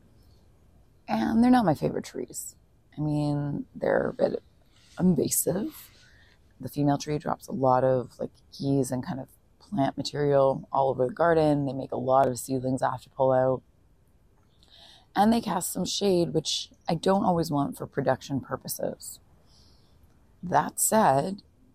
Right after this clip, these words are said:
<laughs> they also cast some shade, which is good for our well-being when it's hot and we want to be in the garden, you know, on a summer's day or a summer's evening.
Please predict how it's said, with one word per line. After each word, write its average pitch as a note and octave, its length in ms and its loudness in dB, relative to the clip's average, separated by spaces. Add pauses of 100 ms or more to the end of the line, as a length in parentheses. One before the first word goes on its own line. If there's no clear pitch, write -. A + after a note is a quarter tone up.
(300)
<laughs> - 320 -10
they G3+ 240 2
also - 520 0
cast - 380 -4
some - 120 -6
shade, - 540 -2 (420)
which D#3 320 -4
is C#3+ 240 -2
good - 240 -6
for - 240 -2
our D#3+ 140 4
well-being B2+ 680 0 (760)
when B2+ 180 -2
it's - 140 -10
hot - 520 -4
and D#3 80 -2
we D3 100 2
want C3+ 180 2
to C3 60 -2
be C3+ 140 -2
in B2+ 80 -2
the C3 80 -4
garden, C#3 580 -2 (720)
you D3 120 2
know, C3+ 100 0
on C3+ 140 0
a D3 40 -4
summer's C3 360 -4
day C3+ 340 -2
or C#3 160 4
a B2 60 -4
summer's C#3 340 -2
evening. D#3 540 -6